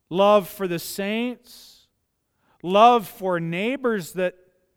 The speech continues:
maybe they don't even deserve it because it's, you're actually loving your enemies. Yeah, they're enemies. No, not saying they're not enemies. They are. But you're loving them for Christ's sake.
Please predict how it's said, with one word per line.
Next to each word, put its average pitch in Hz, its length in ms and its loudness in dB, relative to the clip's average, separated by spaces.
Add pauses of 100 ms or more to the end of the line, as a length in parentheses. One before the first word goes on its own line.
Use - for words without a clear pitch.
(220)
maybe 208 300 -4
they 233 140 0
don't 233 200 0
even 220 200 -4
deserve 208 420 -2
it 214 100 2
because 196 360 -4
it's, 190 180 -10
you're 190 260 -8
actually 202 460 -4
loving 208 580 -2 (220)
your 220 420 2
enemies. 220 1040 -4 (1800)
Yeah, 254 220 2
they're 269 160 6
enemies. 262 540 -2 (140)
No, 135 240 -14 (120)
not 156 180 -14
saying 220 260 -8
they're 226 100 -8
not 226 200 -2
enemies. 240 380 -6
They 180 220 -6
are. 214 340 -2 (440)
But 147 200 -12
you're 208 120 -4
loving 214 500 0
them 160 180 -6
for 170 140 -12
Christ's 196 380 -4
sake. 254 220 -4